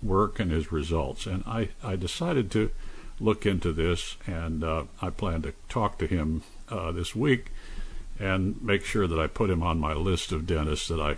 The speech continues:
refer people to, because this is a wonderfully qualified dentist, and he's written a great book that you can read, which will tell you really, uh, all kinds of case studies of people who've had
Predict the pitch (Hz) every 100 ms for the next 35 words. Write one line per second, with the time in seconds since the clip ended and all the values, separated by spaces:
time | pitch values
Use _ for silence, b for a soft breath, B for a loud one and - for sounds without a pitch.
0 | - 85 - 110 95 101 80 71 - 104
1 | 90 120 147 131 160 151 147 123 131 120
2 | 113 107 98 - 104 87 - 76 80 -
3 | 76 78 76 85 92 78 76 90 85 80
4 | 95 - 87 80 82 85 80 92 85 -
5 | 76 - 80 87 85 95 107 95 87 B
6 | B B B B - 139 - 147 - -
7 | 98 147 95 107 - - - - - -
8 | - - - - 127 127 160 127 98 -
9 | - 117 - 123 170 175 123 - - 151
10 | 92 90 95 104 90 - - 139 139 -
11 | - 80 73 76 90 82 - 139 - 104
12 | 95 110 - - 147 135